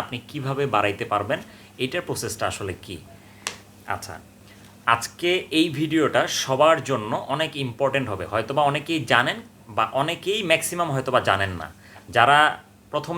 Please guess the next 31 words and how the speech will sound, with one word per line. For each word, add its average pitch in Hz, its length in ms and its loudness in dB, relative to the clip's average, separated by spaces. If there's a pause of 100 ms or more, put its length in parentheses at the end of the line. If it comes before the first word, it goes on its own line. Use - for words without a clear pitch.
যাচ্ছেন 165 340 0 (460)
অথবা 127 260 2
যারা 135 140 8 (140)
গিয়েছেন 156 380 0
বা 123 140 4
এটার 139 220 -2
সাথে 147 240 -2
আসলে 143 260 -2 (240)
এর 135 100 4
আগে 143 200 -2
কখনো 135 280 -2 (300)
পরিচিত 165 340 -2 (160)
নন, 135 140 4 (440)
তাদের 151 320 4
জন্য 175 160 -4 (400)
এই 165 80 2 (120)
ভিডিওটা 147 380 0 (240)
অনেক 190 200 2 (100)
হেল্পফুল 139 460 0
হবে, 139 120 -2 (100)
অনেক 143 220 -4
প্রয়োজন 135 360 -2
হবে, 87 140 -8 (240)
ঠিক - 180 -12
আছে? - 140 -14 (960)
আচ্ছা, 92 180 -6 (160)
চলে 170 220 6
যাই 196 200 6
মূল 175 100 2 (100)
কথায়। 143 220 2 (1800)
এই 185 80 6